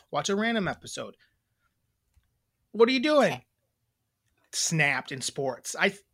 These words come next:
Speaker 1: Tara, sports
Speaker 2: <laughs>
Speaker 1: is boring. They talk
Speaker 2: I
Speaker 1: about
Speaker 2: know
Speaker 1: the same
Speaker 2: people don't
Speaker 1: thing.
Speaker 2: like it.
Speaker 1: No, no, I mean, I don't mind sports,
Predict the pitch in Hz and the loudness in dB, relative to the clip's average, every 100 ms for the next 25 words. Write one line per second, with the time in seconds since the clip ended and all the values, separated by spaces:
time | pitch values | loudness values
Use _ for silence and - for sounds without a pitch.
0 | - - 277 285 - 370 - 208 170 196 | -20 -4 2 2 8 8 8 0 0 0
1 | 226 156 113 - - - - 185 220 220 | 0 -4 -8 -20 -20 -20 -2 2 4 6
2 | 214 - 370 403 370 339 214 254 277 - | 4 4 4 4 8 8 8 6 4 4
3 | 285 254 233 - _ _ - _ 202 233 | 2 2 0 -4 _ _ -20 _ 2 6
4 | 247 262 233 - _ 196 254 302 202 156 | 6 6 2 -2 _ 0 4 4 2 0
5 | - 247 | 2 2